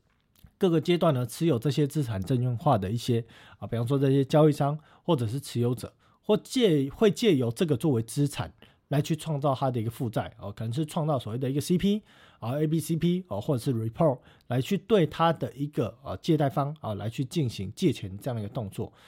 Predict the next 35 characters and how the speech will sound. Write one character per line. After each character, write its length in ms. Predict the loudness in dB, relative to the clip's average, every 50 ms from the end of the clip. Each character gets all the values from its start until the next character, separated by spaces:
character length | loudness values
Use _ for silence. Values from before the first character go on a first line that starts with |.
| -20 -20 -20 _ _
哦。 100 | -4 0
所 160 | 4 4 4
以 40 | 6
呢， 240 | 4 4 2 0 -2
呃， 120 | -6 -4
在 160 | 2 2 2 4
这 100 | 4 2
样 100 | 2 2
的 60 | 0
一 20 |
个 60 | 0
过 140 | 2 2 2
程 200 | 2 0 -2 -2
中 240 | -2 -2 -2 -2 -2
呢， 100 | -4 -4 -4
它 140 | -2 -2 -2
其 140 | 0 -2
实 60 | -4 -2
就 140 | -2 -4
是 200 | -2 -2 -4 -4 -6 -10 _ _ _ _
创 240 | -6 -4 -2 -2 0
造 160 | 0 0 0
出 180 | 0 0 0 0
了 120 | 0 -2 -4
影 140 | -8 -10 -10
子 140 | -8 -10 -8
货 120 | -6 -6
币 120 | -4 -4 -4
创 200 | -4 -4 -2 -2
造 120 | -2 -2
的 80 | -2 -2
一 40 |
个 60 | -6 -2
过 200 | 2 2 2 2
程。 180 | 0 -4 -12